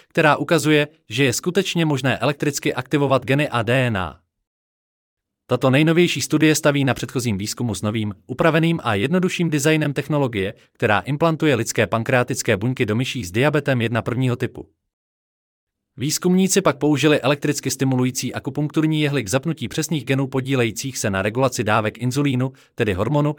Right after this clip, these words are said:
který je nezbytný při léčbě cukrovky, uvádí o výzkumu v magazínu Vice. V důsledku toho se koncentrace glukózy v krvi modelových myší vrátily na normální úroveň.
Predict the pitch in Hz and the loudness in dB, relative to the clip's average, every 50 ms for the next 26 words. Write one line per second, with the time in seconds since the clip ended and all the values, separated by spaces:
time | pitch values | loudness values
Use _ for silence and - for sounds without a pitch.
0 | - _ _ _ - 151 143 135 123 101 98 117 127 - 160 160 - 156 151 - | -10 _ _ _ 0 0 2 2 2 2 0 0 0 0 -2 -2 0 -2 -4 -2
1 | - 135 117 117 123 127 120 117 127 - - 131 - - 131 - - - 135 131 | -2 0 2 2 2 0 0 -2 -4 -2 -4 -6 -2 -2 -4 -4 -2 -4 -4 -4
2 | - _ _ - 131 120 139 139 139 131 135 139 - 120 107 117 139 - - - | -6 _ _ -8 0 2 4 4 4 2 0 -4 -4 -4 -4 -4 -4 -4 -2 -2
3 | 147 143 120 92 104 110 113 127 120 131 139 131 123 107 117 - - - 76 - | -2 -2 -2 0 -2 0 0 0 0 0 0 0 0 -2 -2 -4 -4 -10 -10 -12
4 | _ _ _ _ _ _ _ _ _ _ _ _ _ _ _ _ _ _ _ _ | _ _ _ _ _ _ _ _ _ _ _ _ _ _ _ _ _ _ _ _
5 | _ _ _ _ _ _ 104 113 175 - - 220 214 - - 208 202 196 185 190 | _ _ _ _ _ _ -4 -4 -2 0 2 2 0 2 0 2 4 4 4 4
6 | - - 143 - 147 139 - 165 156 - 160 - - 147 117 139 147 - 160 147 | 4 2 2 2 0 0 0 0 2 0 0 0 0 0 0 0 0 2 0 0
7 | 127 135 - - 127 131 135 139 123 117 120 127 127 127 120 113 92 - 117 127 | 0 -2 -2 -2 -2 0 0 2 0 2 2 2 2 2 0 -2 -4 -4 -6 -6
8 | - - 131 110 113 123 131 131 - 143 143 135 127 110 101 98 117 131 131 131 | -4 -6 -4 -2 0 0 0 0 0 -2 0 0 -2 -2 -2 -2 -2 0 2 2
9 | 127 123 127 131 127 127 127 120 113 95 85 76 76 | 2 0 0 -2 -2 -4 -2 -2 -2 -4 -4 -8 -12